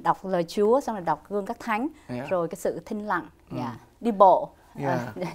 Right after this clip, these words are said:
Speaker 1: cái,
Speaker 2: cầu
Speaker 1: cái đó
Speaker 2: nguyện
Speaker 1: là,
Speaker 2: luôn,
Speaker 1: dạ
Speaker 2: phải
Speaker 1: vâng,
Speaker 2: không?
Speaker 1: dạ.
Speaker 2: Sơ nói về khi mà đọc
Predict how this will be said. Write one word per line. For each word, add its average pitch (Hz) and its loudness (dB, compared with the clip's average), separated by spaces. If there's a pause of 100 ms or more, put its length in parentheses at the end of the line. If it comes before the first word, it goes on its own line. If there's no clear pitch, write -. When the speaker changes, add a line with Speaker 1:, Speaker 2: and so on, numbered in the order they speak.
Speaker 1:
cái, - -2
Speaker 2:
cầu 147 12
Speaker 1:
cái - -
đó 143 8
Speaker 2:
nguyện 151 12
Speaker 1:
là, 139 12
Speaker 2:
luôn, 143 6
Speaker 1:
dạ 175 4
Speaker 2:
phải 147 4
Speaker 1:
vâng, 180 6
Speaker 2:
không? - -20
Speaker 1:
dạ. 156 -4 (200)
Speaker 2:
Sơ - 6
nói 208 12
về 214 10
khi 185 2
mà 147 6
đọc 123 6